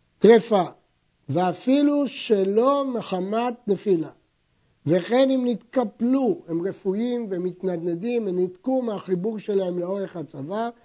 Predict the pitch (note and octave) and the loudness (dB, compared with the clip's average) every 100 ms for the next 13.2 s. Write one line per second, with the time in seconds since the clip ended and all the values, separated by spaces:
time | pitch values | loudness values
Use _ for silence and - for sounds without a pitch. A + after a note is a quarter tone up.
0 | _ _ F3+ F3+ G3+ C4+ B3 A#3+ C4+ C4 | _ _ 2 4 4 4 4 2 0 0
1 | A3+ A#3 B3+ A#3+ G3+ G#3 F#3+ F#3 D3 C3+ | 0 0 0 -4 -4 -2 -2 -4 -16 -16
2 | - B3+ A#3+ A3+ B3+ A3+ G3 F3+ - A#3+ | -6 -2 -2 -2 -4 -4 -4 -6 -4 -4
3 | A3+ F3+ A#3+ A#3 - F#3 F#3 G3+ F#3 D#3+ | -4 -2 0 0 0 -4 -4 -6 -6 -4
4 | C#4 C4 - _ _ - E3+ G#3+ G#3 - | -4 -4 -6 _ _ -2 2 2 2 0
5 | B3+ C4 - A3+ A3+ B3+ B3 A#3+ A#3 A3 | 0 0 0 0 2 0 0 2 2 0
6 | - G3 F#3 F3+ D#3+ A3 A#3+ A3+ - A3+ | -2 -6 -4 -2 -2 2 0 0 -6 -6
7 | F#3+ B3+ B3 A3 F#3 G#3 G3+ - - C#3+ | -4 -4 -4 -4 -4 -4 -4 -8 -8 -10
8 | C3 G#2 _ _ _ _ _ _ - B2+ | -10 -20 _ _ _ _ _ _ -4 2
9 | G3+ C4 A#3+ G#3 - G3+ A3 G3 E3 E3+ | 6 6 4 2 0 0 2 0 -2 0
10 | A#3 G#3+ G#3 F3 E3+ A3+ A#3 - G3 E3 | 0 -2 -2 -2 2 4 4 2 -4 -2
11 | F3+ A3+ - A3 F3 G#3 G#3 F#3+ D3 C3+ | 0 0 0 -2 -2 0 0 0 -4 -8
12 | C3 D#3 A3 - _ _ - E3 G3+ G3 | -10 -6 -6 -8 _ _ -6 -2 -2 -2
13 | E3 | -4